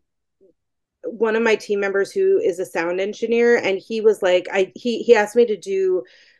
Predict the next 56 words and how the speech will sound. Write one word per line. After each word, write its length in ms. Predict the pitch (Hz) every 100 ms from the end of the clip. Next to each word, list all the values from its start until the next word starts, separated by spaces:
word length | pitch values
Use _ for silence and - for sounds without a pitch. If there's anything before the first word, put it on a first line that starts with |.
| _
uh, 260 | 202 185 175
like, 160 | 185 175
a 100 | 180
video 340 | 175 196 196
tour. 480 | 180 - 185 180 175
We 180 | 180 190
FaceTimed, 640 | 220 214 - 151 143 156 165
and 100 | 180
I 80 |
showed 260 | 175 202 190
him 200 | 190 180
my 160 | 170 160
apartment, 600 | - - 175 - 104 -
and 80 |
I 60 | 175
showed 280 | 165 190 180
him, 120 | 180
like, 160 | 170 165
where 200 | 185 170
I 80 | 170
thought 320 | 175 165 -
I 60 | 165
could 200 | 185 175
record 440 | 175 - 240 220
and 100 | 185
where 120 | 170
I 80 | 165
thought 200 | 175 156
would 80 | 170
be 120 | 180
the 80 | 165
best 220 | 170 -
place 320 | 247 233 226
and 120 | 180 175
where 140 | 170
all 100 | 165
the 80 | 175
windows 460 | 190 233 220 208
were 120 | 208 202
in 100 | 196
my 100 | 190
apartment 460 | 185 185 - 180
and 60 | 165
what 120 | 160
the 100 | 170 -
floors 300 | 226 220 214
look 160 | 202
like 300 | 202 190 180
and 220 | 175 165 165 - - - -
all 140 | 208
those 200 | 208 196
kinds 240 | 202 190
of 120 | 180 -
things. 320 | 196 185 180
And 180 | 180 180
then 280 | 175 175